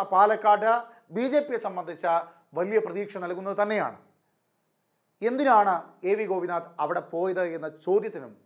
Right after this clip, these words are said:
അദ്ദേഹം നൽകുന്ന മറുപടി വളരെ വ്യക്തമാണ്. ബി ജെ പി ദേശീയ അധ്യക്ഷൻ ജെ പി നദ്ദ പാലക്കാട് വിളിച്ച പൗരപ്രമുഖരുടെ യോഗത്തിൽ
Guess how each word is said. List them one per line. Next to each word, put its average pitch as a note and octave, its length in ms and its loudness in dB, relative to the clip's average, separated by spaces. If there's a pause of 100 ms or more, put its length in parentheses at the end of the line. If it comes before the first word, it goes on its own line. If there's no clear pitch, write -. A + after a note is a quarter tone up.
(120)
അദ്ദേഹം E3 280 -8
നൽകുന്ന C#3+ 360 -14
മറുപടി D#3 320 -10 (300)
വളരെ D3 220 -6
വ്യക്തമാണ്. G2+ 360 -20 (340)
ബി A#3+ 100 -2 (100)
ജെ D4 160 0
പി D4 80 -2 (120)
ദേശീയ A#3+ 340 -2
അധ്യക്ഷൻ G#3 340 -6 (480)
ജെ G#3 200 0
പി B3 160 -8
നദ്ദ F#3+ 160 0 (440)
പാലക്കാട് A#3+ 560 2
വിളിച്ച G#3 240 -2 (300)
പൗരപ്രമുഖരുടെ G3 840 -2
യോഗത്തിൽ F3+ 340 -4